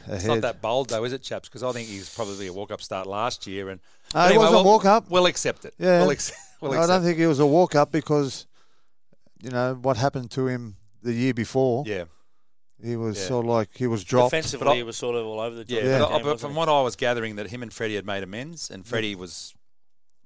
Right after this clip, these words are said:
Speaker 1: I, I think he won't have been there. But anyway, we'll
Speaker 2: Yeah.
Speaker 1: never know, and let's just move on.
Speaker 2: Okay.
Speaker 1: What's
Speaker 3: It's a,
Speaker 1: number
Speaker 3: it's a
Speaker 1: two?
Speaker 3: bit iffy, but we'll go to number two.
Speaker 2: Number two,
Speaker 1: <laughs>
Speaker 2: Rabbitohs to win the minor premiership.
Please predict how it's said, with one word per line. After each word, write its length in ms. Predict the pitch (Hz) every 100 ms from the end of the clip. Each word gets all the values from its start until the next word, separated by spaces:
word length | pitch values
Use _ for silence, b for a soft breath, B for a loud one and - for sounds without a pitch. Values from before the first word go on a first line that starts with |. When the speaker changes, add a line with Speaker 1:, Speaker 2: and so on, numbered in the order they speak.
| -
Speaker 1:
I, 400 | - - 95 -
I 40 | 107
think 200 | 107 92
he 80 | 90
won't 180 | 82 85
have 80 |
been 200 | 82 82 80
there. 120 | 82
But 120 | 107
anyway, 220 | 120 104
we'll 80 | 101
Speaker 2:
Yeah. 60 | 117
Speaker 1:
never 200 | 127 123
know, 320 | 113 110 113 -
and 160 | 95
let's 160 | 98 -
just 180 | 101 -
move 200 | 117 110
on. 160 | 104 - b -
Speaker 2:
Okay. 300 | 135 151 151
Speaker 1:
What's 120 | 131
Speaker 3:
It's 60 |
a, 20 | 135
Speaker 1:
number 100 | 123
Speaker 3:
it's 100 | -
a 40 |
Speaker 1:
two? 40 | 131
Speaker 3:
bit 220 | 185 165
iffy, 180 | 180 190
but 80 | 170
we'll 80 | 170
go 160 | 175 156
to 60 |
number 200 | 131 123
two. 160 | 113 131 165
Speaker 2:
Number 180 | 180
two, 280 | 151 170 202
Speaker 1:
<laughs> 180 | 175 -
Speaker 2:
Rabbitohs 480 | 165 180 175 175 143
to 80 | 165
win 140 | 170
the 80 | 160
minor 240 | 165 170 156
premiership. 480 | 165 185 151 226